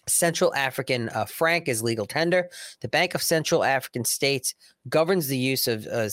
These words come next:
the C F A franc in coordination with the, uh, uh, European Union, the E U. I, I, I don't know. <clears throat> It doesn't explain how it's gonna work, but then they, there's a part that says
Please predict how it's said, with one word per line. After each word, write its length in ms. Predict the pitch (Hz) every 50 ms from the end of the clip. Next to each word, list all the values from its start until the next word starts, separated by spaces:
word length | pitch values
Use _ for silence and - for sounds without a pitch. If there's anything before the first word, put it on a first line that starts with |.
| - -
the 240 | - 117 110 107 104
C 260 | 101 - - - 135
F 120 | 123 117 -
A 120 | 127 117
franc 360 | 110 - - 123 123 120 -
in 80 | 120 104
coordination 640 | - - 117 117 117 117 117 117 113 110 - - 117
with 160 | 110 107 -
the, 220 | 110 110 107 101
uh, 280 | 82 92 85 78 73 71 65 - - - - -
uh, 40 | 117 92
European 640 | 101 113 117 131 123 113 - - 117 110 113 113
Union, 400 | 127 156 196 226 214 151 120 107
the 200 | 107 107 - 113
E 40 | 117 110 107 120 151 170
U. 200 | 147 113 92 - - - - - - - - - - - - - - _
I, 340 | - 143 139 123 147 160 - - -
I, 80 | - - - - - - _
I 60 | - 202
don't 120 | 214 226
know. 240 | 254 262 190 - - _
<clears throat> 200 | - 107 104 - - -
It 260 | - 180 170 160 131
doesn't 240 | - 196 190 220 233
explain 360 | 180 - - 196 196 190 180
how 200 | 143 147 170 175
it's 100 | 160 -
gonna 180 | - 170 147 131
work, 280 | 127 175 190 196 -
but 100 | - 135
then 140 | 131 147 160
they, 200 | 160 151 151 123 -
there's 200 | 120 127 131 127
a 60 | 127
part 240 | - - 131 131 123
that 80 | 113 123
says 220 | - 131 113 -